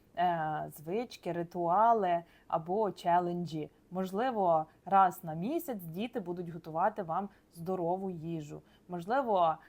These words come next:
е, зі своїми друзями або іншими трошки віддаленими членами сім'ї ви будете збиратися для того, щоб приготувати якусь нову,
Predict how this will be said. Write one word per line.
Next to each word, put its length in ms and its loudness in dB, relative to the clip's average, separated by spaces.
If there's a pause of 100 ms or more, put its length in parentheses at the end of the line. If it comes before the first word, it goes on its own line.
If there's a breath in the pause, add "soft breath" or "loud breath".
(140 loud breath)
е, 380 2
зі 160 -6
своїми 440 -4
друзями 480 -2
або 280 -2
іншими 500 -6
трошки 380 -6
віддаленими 680 0
членами 460 -6
сім'ї 360 -8
ви 100 -4
будете 340 -4
збиратися 680 -2
для 140 -10
того, 280 -2
щоб 280 -4 (380 loud breath)
приготувати 840 0
якусь 380 -6
нову, 460 -4